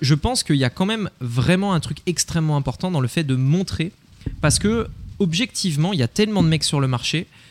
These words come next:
que je ne vois pas pourquoi tu irais vers un mec qui est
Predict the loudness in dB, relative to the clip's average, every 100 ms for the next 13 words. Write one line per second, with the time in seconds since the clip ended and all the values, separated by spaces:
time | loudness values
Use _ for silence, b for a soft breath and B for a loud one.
0 | B B 0 4 6 4 2 0 -2 -6
1 | -10 -6 -6 -4 -6 -6 -10 _ _ _
2 | _ _ _ _ _ _ _ -8 0 4
3 | 4 4 2 4 2 0 -6 -12 0 2
4 | 2 0